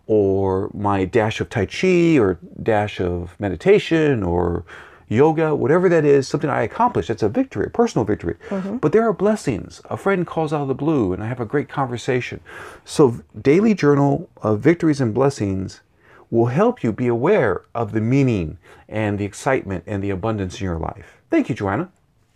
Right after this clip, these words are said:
Speaker 2: Thank you, Tom.
Speaker 1: October twenty eighteen, I'm doing a workshop called Convince Investors to Fund You.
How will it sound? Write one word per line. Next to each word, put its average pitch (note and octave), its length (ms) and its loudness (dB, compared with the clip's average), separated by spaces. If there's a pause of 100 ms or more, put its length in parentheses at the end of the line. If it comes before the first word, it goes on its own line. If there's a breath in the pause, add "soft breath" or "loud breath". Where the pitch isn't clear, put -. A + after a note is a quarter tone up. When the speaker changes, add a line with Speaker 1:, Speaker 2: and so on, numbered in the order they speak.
(140)
Speaker 2:
Thank C#4+ 200 -10
you, G3+ 100 -8
Tom. F#3+ 320 -10 (440)
Speaker 1:
October G3 360 4
twenty D#3 320 -2
eighteen, B2 680 2
I'm A2+ 180 2
doing D#3 180 4
a G2+ 40 2
workshop G#2+ 600 0 (380)
called G#2+ 400 0 (280 soft breath)
Convince D3 760 4
Investors A#2+ 640 2
to A2 100 -4
Fund C3+ 360 0
You. E2+ 220 -4